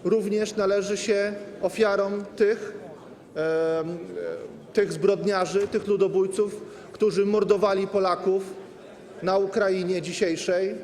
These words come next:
na terytorium dzisiejszej Ukrainy, tych, którzy ginęli z rąk O U N upa. Pamięć należy się Polakom, którzy doświadczyli ludobójstwa ze strony bandytów i zbrodniarzy, takich jak, e, Szuchewicz, jego,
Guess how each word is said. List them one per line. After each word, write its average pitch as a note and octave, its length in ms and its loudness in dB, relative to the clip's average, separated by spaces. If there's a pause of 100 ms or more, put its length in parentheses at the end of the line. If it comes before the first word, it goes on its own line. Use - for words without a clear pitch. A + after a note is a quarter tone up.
(100)
na D#3+ 80 -2
terytorium F3+ 420 0
dzisiejszej F3+ 320 -2
Ukrainy, F3+ 640 -2 (360)
tych, G#3 160 4
którzy F#3+ 400 2
ginęli F#3+ 600 0
z E3+ 80 -4
rąk F#3 240 0 (120)
O F3+ 120 2
U F3 100 0
N F3+ 80 -4
upa. E3+ 340 -2 (640)
Pamięć A3 360 0
należy G3 320 0
się G3+ 80 0
Polakom, G3 640 0 (220)
którzy F#3 160 0
doświadczyli G3+ 480 0
ludobójstwa G3 720 0
ze F3+ 120 -2
strony F#3 460 -2 (240)
bandytów G3+ 640 0
i G3+ 80 -6
zbrodniarzy, F3+ 640 -2
takich F3 400 -6
jak, F3 320 0 (460)
e, E3 100 -2
Szuchewicz, G3 720 0
jego, F3 460 0